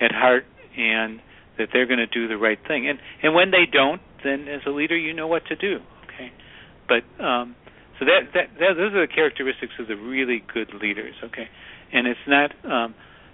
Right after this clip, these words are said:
one of the, uh, another person I worked with, um, you know, it's not a matter of a loud voice. Uh, Hank Queen, at, who was a V P of engineering at Boeing, is probably one of the most soft-spoken people I've ever met. I mean, even with a microphone,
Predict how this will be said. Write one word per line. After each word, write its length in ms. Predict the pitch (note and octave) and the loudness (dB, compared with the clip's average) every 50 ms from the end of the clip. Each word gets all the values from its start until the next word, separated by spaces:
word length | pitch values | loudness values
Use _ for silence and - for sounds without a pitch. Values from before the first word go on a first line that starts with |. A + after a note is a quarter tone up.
| _ _ _ _ _ - - | _ _ _ _ _ -14 -4
one 220 | D#3 C#3 D3 D#3 | 0 2 2 4
of 100 | D#3 D3 | 4 2
the, 260 | C3 B2+ - - B3+ | 0 0 -2 -4 -4
uh, 260 | F3 C3+ B2 B2 B2 B2 | -2 -2 0 -2 -4 -6
another 300 | B2 A#2+ B2+ C3 C3+ A#2+ | -8 -6 -4 -4 -4 -4
person 360 | - C3 B2+ - - A#2+ A2+ | -2 -4 -4 -4 -6 -8 -8
I 60 | A2+ | -6
worked 340 | G#2+ A2+ A2+ A2 A2 - - | -4 -2 -4 -4 -4 -6 -6
with, 180 | A2+ A2 A2 - - - | -4 -4 -4 -6 -8 -8
um, 260 | A#2+ A2+ A2 A2 A#2 - - - - - - - - - - | -8 -8 -8 -10 -14 -20 -20 -20 -20 -20 -20 -20 -20 -14 -8
you 80 | B2+ A#2+ | -6 -4
know, 60 | A#2 | -4
it's 160 | A#2+ - - | -4 0 2
not 180 | C3 C3 C#3 C#3 | 4 4 4 4
a 60 | C3+ | 4
matter 280 | C3 B2+ B2+ B2 A#2 | 4 4 4 4 4
of 140 | A2 A2 A2 | 2 0 0
a 20 | G#2+ | 2
loud 280 | A2 G#2+ A2 A2 G#2 - | 4 4 4 2 0 -2
voice. 280 | F#2+ G#2+ A#2 A2+ G#2+ - - - | -2 0 0 0 0 -4 -6 -8
Uh, 180 | A#2 G#2+ G#2 G2+ - - - - - - - | -8 -8 -8 -10 -14 -18 -20 -20 -20 -20 -2
Hank 240 | - B2+ B2 A#2+ - | 2 2 2 2 0
Queen, 320 | - - C3 B2 A#2+ B2 | -4 -2 0 0 2 0
at, 140 | A#2 G#2+ - - - | -2 -4 -4 -8 -12
who 60 | - | -12
was 120 | A2+ G#2+ G#2 A2 | -12 -10 -10 -10
a 40 | G2+ | -8
V 160 | G2 A2+ A#2 | -8 -8 -8
P 180 | - - A#2+ G#2+ | -6 -4 -4 -4
of 80 | G#2 | -2
engineering 520 | A2+ A2+ A2+ G#2+ G#2+ G#2+ A2 A2+ A2+ A2 G#2+ | -4 -6 -6 -8 -10 -8 -8 -8 -6 -6 -8
at 120 | G2+ - | -8 -6
Boeing, 280 | - A2 A2+ A#2 G#2+ G#2+ | -6 -4 -4 -4 -6 -8
is 540 | - - - - - - - - - - - | -12 -18 -20 -20 -18 -20 -20 -20 -18 -2 2
probably 220 | - B2+ A#2+ A2+ | 2 4 4 2
one 120 | A2 A#2 A#2 | 0 -2 -4
of 20 | |
the 60 | A2 | -4
most 200 | A2 G#2+ G#2 - - - - | -4 -6 -8 -8 -10 -2 4
soft-spoken 640 | B2+ B2 B2+ - - - - - A2+ A2 - A#2 G#2+ | 4 6 6 4 0 -4 -4 -4 -4 -4 -4 -8 -10
people 340 | - - A2+ G#2+ - A2+ G#2+ | -8 -8 -8 -8 -6 -6 -6
I've 140 | G#2 G2+ | -6 -6
ever 240 | A2 A2 - G#2+ G2+ | -6 -8 -8 -10 -12
met. 280 | G#2 A2 B2 B2+ A#2+ - - - | -6 -2 -2 -2 -2 -2 -6 -12
I 60 | G#2+ - - - - - - - | -18 -18 -18 -20 -20 -20 -16 -10
mean, 140 | A#2+ A2+ B2 | -4 0 0
even 180 | B2 C3 B2 A#2+ | 0 2 2 0
with 140 | B2 - | 0 0
a 40 | A#2 | 0
microphone, 600 | G2+ G#2+ A2+ B2 - - B2+ - - A#2 G#2+ G2+ | 2 4 4 4 4 2 -2 -2 -4 -6 -8 -8